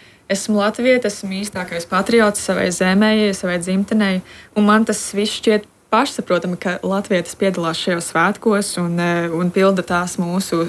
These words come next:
īpašās tradīcijas gan Jāņos un visādos svētkos. Tā kā man tas liekas ļoti svarīgi katram latvietim tomēr saprast to, ka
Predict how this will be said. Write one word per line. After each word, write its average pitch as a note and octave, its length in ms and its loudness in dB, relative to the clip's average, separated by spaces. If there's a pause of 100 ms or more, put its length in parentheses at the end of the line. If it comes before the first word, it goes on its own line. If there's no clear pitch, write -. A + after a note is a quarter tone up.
īpašās F#3+ 400 0
tradīcijas F#3+ 720 2
gan E3+ 160 -4
Jāņos F#3 480 2
un F3+ 60 0
visādos E3 500 -2
svētkos. A3 540 0 (520)
Tā G3+ 100 0
kā G#3 140 4
man A3+ 140 4
tas - 100 -6
liekas A3+ 300 0
ļoti A#3+ 240 2
svarīgi F#3 760 -4
katram G#3 320 -2
latvietim F#3+ 460 -2
tomēr G3 280 0
saprast - 560 -4
to, F#3 240 2
ka F3 200 -2